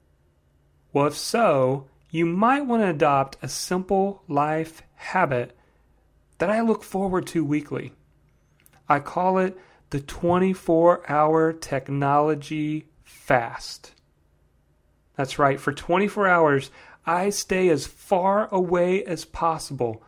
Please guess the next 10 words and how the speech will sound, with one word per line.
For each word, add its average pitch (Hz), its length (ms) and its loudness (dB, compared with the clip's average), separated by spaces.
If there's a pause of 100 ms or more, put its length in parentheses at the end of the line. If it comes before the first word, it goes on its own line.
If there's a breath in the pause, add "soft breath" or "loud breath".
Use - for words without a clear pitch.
(140 soft breath)
from 143 240 0
the 139 200 -4
internet, 185 600 0 (320 soft breath)
computers, 180 1000 -4 (340 soft breath)
even 143 300 -4
checking 175 600 -4 (100)
email 151 400 0
on 123 100 0
my 120 340 -4
iPhone. 135 320 -12